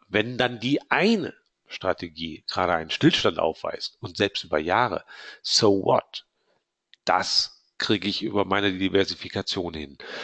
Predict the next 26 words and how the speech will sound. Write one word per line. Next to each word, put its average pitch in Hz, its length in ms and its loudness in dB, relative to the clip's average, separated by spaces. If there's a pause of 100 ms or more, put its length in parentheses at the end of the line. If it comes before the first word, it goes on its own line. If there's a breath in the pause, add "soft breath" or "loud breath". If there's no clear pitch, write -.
(160 loud breath)
Und, 95 320 -8 (260)
ähm, 87 460 -16 (1000)
von 95 120 -6
daher, 87 240 2
ich - 120 -8
kann 92 320 -2
das - 240 -4
natürlich 90 360 0
nicht 82 140 -6
kleinreden, 82 440 0
das 78 120 -12
gibt's - 240 -6
natürlich. - 440 -10 (1000 loud breath)
<coughs> - 880 4
Upsa, 110 300 -4
ich - 180 -8
merke, 95 240 0
ich 73 140 -10
rede 90 160 -2
hier 73 120 -6
in 73 120 -14
Summe 85 200 -8
viel 143 200 -8
zu - 120 -14
viel. - 240 -6
Ich - 500 -12